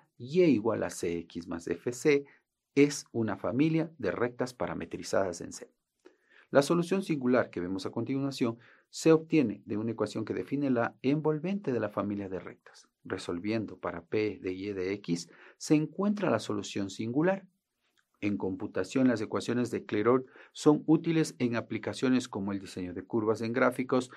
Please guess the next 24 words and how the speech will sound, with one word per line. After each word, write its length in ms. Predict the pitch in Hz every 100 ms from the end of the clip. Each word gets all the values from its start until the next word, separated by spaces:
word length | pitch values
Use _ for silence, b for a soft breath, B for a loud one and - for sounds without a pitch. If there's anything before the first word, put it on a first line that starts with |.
| B B
por 180 | 123 123
computadora. 840 | 113 104 117 - 98 117 131 131 B B B _
Por 160 | 110 107
ejemplo, 480 | - 117 101 92 -
en 160 | 113 107
modelado 480 | 104 104 113 123
tres 240 | 127 143 135
D, 260 | 139 135 - _ _
la 220 | 131 131
envolvente 800 | 131 120 120 135 151 143 - - _
puede 280 | 190 202 175
representar 680 | 123 110 104 101 95 123 123
la 120 | 107
superficie 760 | - 104 98 98 156 160 131 127
límite 480 | 151 165 165 156 B B B
de 160 | - 117
un 180 | 123 127
objeto 440 | 120 120 117 117
generado 600 | 123 104 98 110 123 123 _ _ _ -
por 180 | 107
un 140 | 110 123
conjunto 640 | 123 92 85 120 113 117
de 100 | 95
rectas. 540 | 80 78 - - -